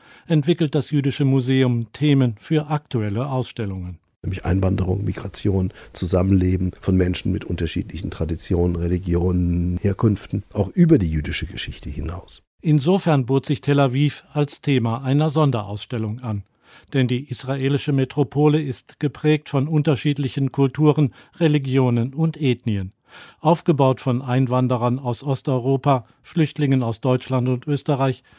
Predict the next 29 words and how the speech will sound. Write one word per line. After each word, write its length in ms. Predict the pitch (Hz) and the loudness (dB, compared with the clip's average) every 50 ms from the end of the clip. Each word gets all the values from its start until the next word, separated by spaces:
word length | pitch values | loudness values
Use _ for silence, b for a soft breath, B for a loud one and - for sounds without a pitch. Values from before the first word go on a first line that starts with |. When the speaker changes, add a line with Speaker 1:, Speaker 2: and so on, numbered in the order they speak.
| b b | b b
Speaker 1:
sowie 300 | b - 170 151 156 156 | b -4 -2 2 2 2
Juden 500 | 139 135 123 135 127 123 107 120 110 107 - | 2 2 0 2 2 2 2 0 -2 -2 -4
aus 220 | - 131 127 - 135 | -4 -4 -4 -4 -4
arabischen 600 | 135 123 107 120 107 101 98 110 - - 156 156 | -6 -4 -2 -2 -4 -4 -6 -6 -4 -2 -4 -4
Staaten. 540 | - - - 131 107 98 - - 101 87 - _ _ _ _ _ _ _ - | -4 -6 -6 -6 -6 -6 -8 -10 -12 -12 -12 _ _ _ _ _ _ _ -6
Die 80 | 147 131 | -6 -6
Stadt 320 | - - 151 156 151 - B B B B B B | -2 0 0 0 0 0 B B B B B B
versuche 420 | - 170 151 135 175 185 - 180 165 | 0 0 2 4 4 2 4 4 4
jedoch, 340 | 151 147 139 147 131 - | 4 4 4 4 2 2
ihre 400 | - - 135 131 127 139 143 - | 0 -2 0 2 2 0 -2 -2
eigene 400 | - 139 160 165 151 160 143 135 | 0 0 0 2 4 4 4 4
Geschichte 520 | 113 127 117 - - 175 160 - - 139 - | 2 0 -4 -2 -2 -4 -4 -2 -4 -4 -4
zu 140 | - 131 117 | -2 -6 -6
vergessen, 640 | - 139 131 127 - 170 147 - - 110 90 - _ _ | -2 -2 -4 0 0 -2 -2 0 -4 -6 -6 -6 _ _
so 320 | - - 135 123 117 104 _ _ _ | -10 -4 -2 -2 -2 -4 _ _ _
Hanno 320 | - 120 117 113 117 135 | -6 -4 -2 0 0 0
Löwy. 400 | 143 147 147 139 110 95 90 82 _ _ _ _ | 0 2 2 0 0 -2 -8 -12 _ _ _ _
Speaker 2:
Es 100 | - - | -18 -4
gibt 180 | - 90 - - | -4 -4 -4 -2
einen 180 | - 78 80 - _ - | -6 -6 -6 -6 _ -4
wirklich 240 | 98 92 - 98 92 | -4 -4 -4 -4 -8
vom 160 | - 73 - - | -8 -8 -6 -4
offiziellen 640 | - - - 139 - - - 139 127 139 135 117 | -6 -4 -4 -6 -6 0 0 0 2 2 -2 -2
Tel 180 | - 120 113 113 | -2 -2 -2 -2
Aviv, 360 | 104 104 110 107 104 107 - | -4 -4 -4 -4 -4 -4 -6
von 140 | - 92 92 | -10 -12 -10
der 120 | 90 85 | -10 -12
Stadtregierung 1120 | - - - - - _ - - - _ - - 104 95 98 107 117 113 107 104 107 110 101 | -12 -12 -10 -10 -10 _ -14 -20 -20 _ -4 -4 -4 -2 0 2 2 2 2 2 -2 -2 0
selbst 540 | 92 95 98 113 147 151 - - - - | 2 4 6 6 4 4 2 -10 -12 -14